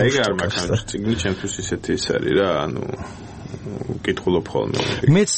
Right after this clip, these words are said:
Speaker 2: ჩვევა გამიჩნდა მანამდე, ვიდრე აი ეს ნარატივი, თუ რა ქვია, მოვიდა, რომ წიგნები არის საჭირო, რომ უკეთესი ადამიანი იყო, იმიტომ რომ მე მაქვს ხოლმე ეს მაშინ ამბოხის გრძნობა მიჩნდება, რომ მე არ ამგონია, რომ არის საჭირო.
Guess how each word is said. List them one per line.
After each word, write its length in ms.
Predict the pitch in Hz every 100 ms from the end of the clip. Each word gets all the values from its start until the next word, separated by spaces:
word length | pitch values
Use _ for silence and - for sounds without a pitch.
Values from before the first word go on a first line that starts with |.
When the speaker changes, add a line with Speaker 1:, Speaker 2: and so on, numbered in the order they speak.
| -
Speaker 2:
ჩვევა 320 | - 160 127
გამიჩნდა 400 | 90 110 110 -
მანამდე, 440 | 85 110 147 113 80
ვიდრე 400 | 80 104 120 139 139 -
აი 140 | 107
ეს 120 | 107 - - -
ნარატივი, 560 | 92 101 107 - 85
თუ 100 | - 104
რა 60 | 110
ქვია, 180 | 110
მოვიდა, 260 | 95 127 139
რომ 80 | 101
წიგნები 420 | - 131 127 101 92
არის 120 | 123 -
საჭირო, 520 | 120 107 101 104 143 131 - - - -
რომ 200 | - 120 117
უკეთესი 340 | - 98 107 127
ადამიანი 440 | 98 98 98 104 139 107
იყო, 120 | - 76
იმიტომ 140 | 64 82
რომ 80 | 110
მე 100 | 151 147
მაქვს 160 | 139 -
ხოლმე 200 | 143 175
ეს 100 | 139
მაშინ 220 | 120 139
ამბოხის 380 | 127 123 123 117
გრძნობა 240 | 120 123 120
მიჩნდება, 320 | 156 151 113 95
რომ 80 | - - - - - - - 165
მე 60 |
არ 120 | 185 170
ამგონია, 280 | 156 143 117
რომ 100 | 151
არის 180 | 131 139 -
საჭირო. 320 | 101 -